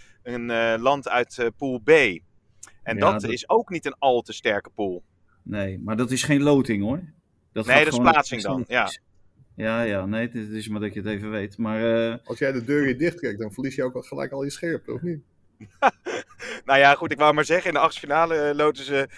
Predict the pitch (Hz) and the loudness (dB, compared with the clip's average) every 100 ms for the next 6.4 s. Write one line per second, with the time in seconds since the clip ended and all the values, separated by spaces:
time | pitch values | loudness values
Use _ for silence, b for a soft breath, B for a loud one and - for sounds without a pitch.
0 | B - - 170 165 143 143 143 160 - | B -10 4 6 6 2 0 0 0 2
1 | 147 135 143 131 160 180 170 160 139 160 | 2 4 4 4 4 4 4 2 0 0
2 | 165 156 151 143 127 143 160 160 b b | -2 2 0 2 2 4 2 -2 b b
3 | b 147 147 139 139 139 135 127 143 143 | b -4 2 4 4 6 6 8 8 6
4 | - - 147 135 123 135 143 131 127 110 | 0 -2 0 0 -2 -8 -6 -2 -2 0
5 | 98 95 98 101 127 104 98 _ _ _ | -2 -4 -8 -4 -2 -2 -4 _ _ _
6 | - 113 92 | -6 -6 -6